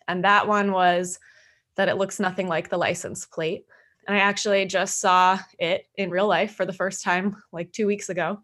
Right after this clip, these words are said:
And I can confirm it doesn't look anything like the license plate, but it is a whole lot better. <laughs> Um, and then I think it was Joshua Tree and the Grand Canyon after that. And it really started to take hold with people from just those three.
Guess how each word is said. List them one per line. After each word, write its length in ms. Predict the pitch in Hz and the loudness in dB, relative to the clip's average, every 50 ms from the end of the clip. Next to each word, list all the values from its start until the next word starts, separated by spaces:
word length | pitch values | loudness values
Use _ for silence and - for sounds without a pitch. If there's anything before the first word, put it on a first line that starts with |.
| _ _ _ _ _ _ - 220 | _ _ _ _ _ _ -18 -12
And 100 | - 196 | -10 -10
I 60 | 196 | -8
can 280 | 196 - 214 214 214 | -4 -2 0 0 0
confirm 360 | 208 226 208 208 220 196 202 196 | 0 -2 -2 -2 0 0 0 0
it 80 | 202 | -2
doesn't 260 | 214 220 202 269 226 220 | -2 -2 -2 0 0 2
look 180 | 247 269 262 - | 2 2 0 2
anything 400 | - 220 233 240 226 240 220 208 | 2 2 2 2 2 2 2 4
like 200 | 202 196 208 202 | 4 2 2 2
the 100 | 214 185 | 0 0
license 420 | 180 165 185 180 - 170 175 180 | 0 0 0 -2 -6 -10 -12 -8
plate, 260 | - - 180 180 180 | -4 -4 -4 -2 -2
but 140 | - 185 175 | -2 -2 -2
it 80 | 175 170 | 0 -2
is 140 | 190 185 180 | -2 -2 -4
a 80 | 185 175 | -4 -2
whole 160 | 190 190 190 | -2 0 0
lot 220 | 185 180 165 - | 0 0 -2 -2
better. 360 | 175 165 135 - - 196 196 - _ _ - - - | -4 -6 -6 -6 -8 -8 -10 -14 _ _ -20 -6 -2
<laughs> 120 | 240 214 - - - - - 196 - - - - - - - - - 170 - - - 196 | -2 -2 0 -2 -4 -4 -4 -8 -8 -8 -12 -14 -14 -14 -14 -14 -14 -14 -14 -12 -6 -2
Um, 280 | 202 196 190 190 196 202 | 0 2 2 4 4 2
and 120 | 202 208 | 2 2
then 400 | 214 214 226 226 226 233 - - - | 2 4 4 4 2 0 -2 -4 -6
I 60 | 220 | -8
think 200 | 214 208 285 277 285 | -6 -6 -6 -6 -6
it 60 | 330 | -6
was 160 | 320 302 269 | -6 -6 -6
Joshua 540 | 262 - 262 254 269 285 285 - 226 214 208 | -2 2 4 4 4 4 2 2 2 2 0
Tree 480 | 202 - - 208 196 190 190 185 190 185 | 0 -2 -2 0 0 2 2 0 0 -2
and 520 | - - 185 180 175 170 170 175 175 170 - 196 202 _ - | -2 -2 -2 -2 -2 -4 -6 -6 -8 -10 -12 -18 -18 _ -8
the 80 | 190 | -8
Grand 380 | 180 185 190 185 180 185 180 180 | -6 -4 -4 -4 -4 -6 -8 -8
Canyon 360 | - 202 190 190 180 160 156 | -6 -6 -4 -4 -4 -4 -4
after 320 | 147 156 160 - 165 156 151 | -6 -6 -8 -8 -10 -8 -4
that. 360 | 160 160 147 131 82 71 - - | -2 -2 -2 -2 -2 -4 -6 -8
And 160 | - 175 175 165 | -10 -8 -8 -8
it 140 | 151 - - | -10 -8 -4
really 280 | 185 185 180 180 175 | -2 0 2 2 0
started 460 | 175 180 - 180 170 165 170 160 175 - | 0 -2 -4 -4 -2 -2 -4 -4 -6 -6
to 160 | - 175 156 - - | -8 -8 -8 -8 -8
take 240 | - - 208 196 196 | -4 -4 -2 -2 -2
hold 300 | - - 208 202 190 170 | -2 0 0 0 0 0
with 180 | 180 185 185 - | -4 -8 -8 -8
people 340 | - 185 180 180 175 170 180 | -10 -8 -8 -6 -6 -6 -6
from 240 | 180 - 180 175 180 | -6 -6 -6 -6 -6
just 220 | 180 185 180 - | -8 -8 -10 -8
those 220 | - 175 170 180 - | -8 -6 -6 -8 -10
three. 400 | - 175 170 165 147 165 185 | -10 -10 -8 -8 -8 -8 -10